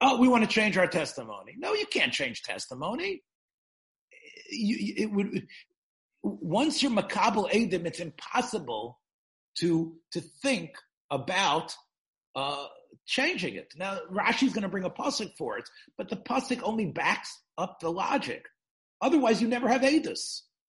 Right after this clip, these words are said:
So you can't change your wit-, you can't change your testimony. So that's what Rav is saying. Rav is saying, we already have testimony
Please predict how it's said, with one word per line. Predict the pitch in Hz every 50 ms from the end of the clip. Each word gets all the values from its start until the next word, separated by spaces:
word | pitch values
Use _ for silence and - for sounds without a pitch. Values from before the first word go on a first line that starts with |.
| _ _ _ _ _
So | - - 247 247 240 - - - - _ -
you | 202 208 208
can't | - - - 262 269 - - - - -
change | - - - - - 254 277 339 359 294 175 175
your | 170 151
wit-, | 147 156 147 - - 147
you | 156 151
can't | - - 226 233 220 -
change | - 214 220 247 262 196 -
your | 220 - -
testimony. | - - 240 - - - 160 135 117 110 104 _ - - _ _ _ _ _ _ _ _ _
So | - - 247
that's | - 285
what | 302 247
Rav | 214 226 226 233 190 196
is | 185 165
saying. | - - 160 123 104 90 76 - _ _ _ _ - _ _ _ -
Rav | 160 226 277 285 285
is | 262 214 -
saying, | - - 220 208 180 151 143 160 180 196 190 - _ _ _ _ _ _ _ _ _ _ _ _ -
we | - 175 226 233 233
already | 233 254 277 269 262 254
have | - - 240 - 254 247 247
testimony | - - 220 196 - - 214 175 151 135 120 117 110 110 131 135 -